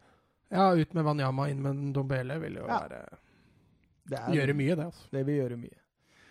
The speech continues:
Speaker 2: Offensiv midtbane, Eriksen, Christian ved fornavn, eh, Dele Alli, Heung Min Son, Erik Lamela, George Kevin Nkodo,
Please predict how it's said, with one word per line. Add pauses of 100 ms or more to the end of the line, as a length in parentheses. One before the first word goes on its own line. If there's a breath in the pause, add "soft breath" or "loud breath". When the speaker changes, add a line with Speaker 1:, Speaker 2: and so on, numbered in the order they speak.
(320 soft breath)
Speaker 2:
Offensiv
midtbane, (420)
Eriksen, (340)
Christian
ved
fornavn, (320)
eh,
Dele
Alli, (640)
Heung
Min
Son, (1080 soft breath)
Erik
Lamela, (720 soft breath)
George
Kevin
Nkodo,